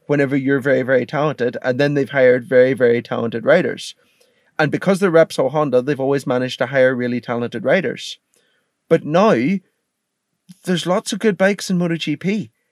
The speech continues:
and there's lots of really talented riders who don't want to go to Repsol Honda necessarily. Like, if you're Raul Fernandez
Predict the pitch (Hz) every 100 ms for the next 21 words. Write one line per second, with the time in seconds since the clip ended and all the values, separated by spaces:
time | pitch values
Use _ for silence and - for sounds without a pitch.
0 | _ - 165 165 151 185 220 190 185 180
1 | 165 160 160 156 139 175 139 147 - 165
2 | - 180 202 156 165 180 - - 175 190
3 | 180 - 165 170 - 175 170 170 269 254
4 | 160 - - 156 143 - - _ _ 156
5 | 156 - _ - 208 - 220 202 185 190
6 | 185 - 147 175 180 117 180